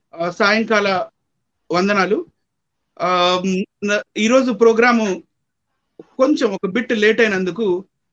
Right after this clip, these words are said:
ఆ, ఆ, చింతిస్తున్నామండి. మ్, I'm, we are sorry for that. మీరు ఎంతగానో ఆసక్తిగా ఈ కార్యక్రమం జరుగుతుంది అని, ఈరోజు ఈ కార్యక్రమానికి, ఆ, రెడీ అయ్యి చూస్తున్నారని, ఆ, మేము ఆశిస్తున్నాము.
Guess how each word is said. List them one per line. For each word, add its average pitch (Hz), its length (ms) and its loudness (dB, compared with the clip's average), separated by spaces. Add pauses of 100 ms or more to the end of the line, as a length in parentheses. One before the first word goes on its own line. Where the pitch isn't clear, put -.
(180)
ఆ, 160 320 -4
ఆ, 160 420 0 (440)
చింతిస్తున్నామండి. 196 920 -2 (440)
మ్, 165 40 -8
I'm, 165 360 -4
we 165 140 0
are 165 120 0
sorry 196 240 0
for 208 140 -2
that. 196 180 0 (680)
మీరు 220 160 4
ఎంతగానో 262 520 2
ఆసక్తిగా 220 720 0
ఈ 185 100 -6
కార్యక్రమం 196 720 -4
జరుగుతుంది 175 640 -2
అని, 165 200 -4
ఈరోజు 165 680 0 (360)
ఈ 165 120 -2
కార్యక్రమానికి, 180 1000 -2 (400)
ఆ, 151 380 -2 (420)
రెడీ 196 300 0
అయ్యి 202 160 -2
చూస్తున్నారని, 196 880 -4 (460)
ఆ, 160 160 -4
మేము 170 220 0
ఆశిస్తున్నాము. 170 680 -4